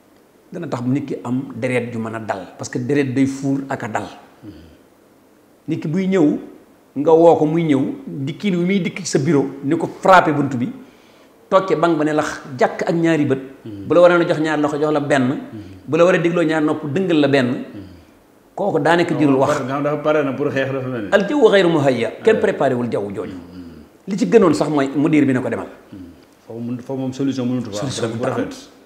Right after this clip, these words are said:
Speaker 1: Man dafa gis nga alxuraan, nusuus, bu ko jëfee ko nusuus.
Speaker 2: Mhm.
Speaker 1: Nusuus mooy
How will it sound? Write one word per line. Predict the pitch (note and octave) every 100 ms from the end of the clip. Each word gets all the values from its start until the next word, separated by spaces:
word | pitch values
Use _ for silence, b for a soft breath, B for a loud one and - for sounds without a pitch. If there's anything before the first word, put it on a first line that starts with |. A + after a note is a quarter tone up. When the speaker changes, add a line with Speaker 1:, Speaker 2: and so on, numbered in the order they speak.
| -
Speaker 1:
Man | A2
dafa | G#2 - -
gis | C#3+
nga | D3+
alxuraan, | - A#2 A2 A2+
nusuus, | E3 F3+ C#3 - -
bu | C3
ko | E3
jëfee | E3 C#3+
ko | B2
nusuus. | E3 F#3+ C#3+ - -
Speaker 2:
Mhm. | - - - _ - _ _ - - - -
Speaker 1:
Nusuus | D#3 F3 D3 - - - - - _ _ _ _ _ -
mooy | C3+ F#3